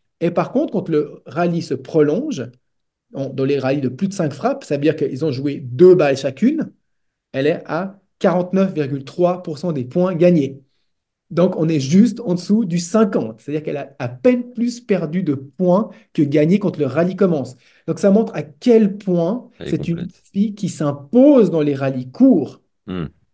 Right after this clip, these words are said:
Speaker 1: Mais c'est la même stratégie de Garcia, c'est la même stratégie que Osaka, c'est la même stratégie que Pliskova, que Kvitova, que toutes ces joueuses puissantes. C'est-à-dire, je veux te mettre la pression tout de suite et te gagner le plus vite possible. Et,
Speaker 2: Et ça veut dire
Speaker 1: euh,
Speaker 2: que si tu l'emmènes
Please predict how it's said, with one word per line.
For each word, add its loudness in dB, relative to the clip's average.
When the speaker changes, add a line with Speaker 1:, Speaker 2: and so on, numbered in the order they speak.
Speaker 1:
Mais 0
c'est 2
la 6
même 4
stratégie 2
de 0
Garcia, 0
c'est -6
la 0
même -2
stratégie -4
que 2
Osaka, 0
c'est -8
la -4
même -6
stratégie -6
que -6
Pliskova, 0
que -6
Kvitova, 0
que -4
toutes 0
ces 2
joueuses -2
puissantes. -2
C'est-à-dire, 0
je -2
veux 0
te -2
mettre 0
la 0
pression -4
tout -4
de -8
suite -2
et -6
te 0
gagner 2
le -2
plus -10
vite -4
possible. -8
Et, 0
Speaker 2:
Et 4
ça 4
veut 6
dire 6
Speaker 1:
euh, 2
Speaker 2:
que 4
si 0
tu 0
l'emmènes 4